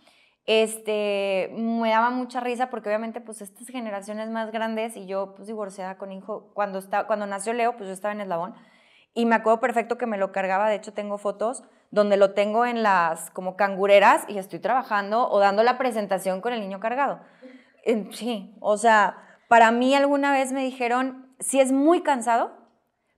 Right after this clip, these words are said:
pero para mí un hijo no te limita a trabajar". Muchas quieren crecer, pero no quieren crecer tanto, porque conlleva mucho sacrificio. Lleva mucho sacrificio familiar, mucho sacrificio de tiempo, mucho sacrificio de vida personal.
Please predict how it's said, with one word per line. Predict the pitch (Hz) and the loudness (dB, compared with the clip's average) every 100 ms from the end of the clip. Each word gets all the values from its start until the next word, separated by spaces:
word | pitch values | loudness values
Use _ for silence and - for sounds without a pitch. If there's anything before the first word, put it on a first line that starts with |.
| _ | _
pero | - 226 226 | 4 4 4
para | 220 214 | 2 0
mí | 226 | -2
un | 240 | -6
hijo | 233 233 | -6 -6
no | 220 | -6
te | 220 | -8
limita | 202 196 190 | -8 -10 -10
a | |
trabajar". | 185 165 - - _ _ | -8 -10 -10 -20 _ _
Muchas | 247 285 311 339 339 | 0 2 4 2 0
quieren | 320 311 | -2 -2
crecer, | 285 220 247 349 _ _ _ _ _ _ _ _ _ | -4 -4 -4 -6 _ _ _ _ _ _ _ _ _
pero | 240 233 | 2 2
no | 226 240 | 0 -4
quieren | 240 247 | -4 -4
crecer | 226 214 202 | -6 -10 -10
tanto, | 202 185 190 - _ | -10 -12 -18 -20 _
porque | 226 220 196 | -8 -8 -6
conlleva | 214 208 240 240 | -4 0 0 0
mucho | 220 220 | -4 -8
sacrificio. | 220 214 202 190 180 170 _ _ _ _ _ - _ _ _ _ | -10 -10 -10 -14 -16 -20 _ _ _ _ _ -20 _ _ _ _
Lleva | 196 233 226 247 | 2 6 6 6
mucho | 254 254 254 | 2 0 0
sacrificio | 254 233 226 220 214 214 | -2 0 -4 -4 -4 -2
familiar, | 208 196 196 208 | -4 0 0 0
mucho | 214 208 | -2 -6
sacrificio | 214 214 190 196 190 | -10 -10 -12 -10 -10
de | 196 | -8
tiempo, | 190 196 | -8 -8
mucho | 202 202 208 | -12 -14 -12
sacrificio | 208 196 185 190 | -10 -10 -12 -8
de | 202 | -6
vida | 196 190 | -6 -6
personal. | 190 185 175 175 | -8 -12 -10 -10